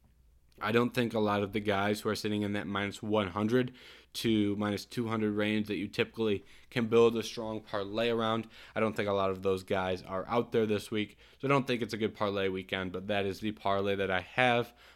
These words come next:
Um, you could also throw Jamal Hill at the end of that parlay and hedge with Glover Teixeira if you get to the fifth leg.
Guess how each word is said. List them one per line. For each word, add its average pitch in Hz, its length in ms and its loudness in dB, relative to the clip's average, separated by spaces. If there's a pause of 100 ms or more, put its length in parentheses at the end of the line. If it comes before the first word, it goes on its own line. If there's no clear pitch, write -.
(160)
Um, 90 540 -2 (840)
you 127 140 0
could 131 100 6
also 120 260 4
throw 117 180 2
Jamal 110 400 0
Hill 110 200 2
at 104 140 -4
the 110 160 -6
end 131 160 0
of 120 100 0
that 120 180 2
parlay 113 500 0 (360)
and 113 180 -2
hedge 107 420 -2
with 101 180 -2
Glover 104 240 0
Teixeira 98 480 -2
if 98 160 -8
you 107 60 -8
get 110 220 -8
to - 120 -14
the 104 100 -2
fifth - 460 -4 (320)
leg. 113 440 0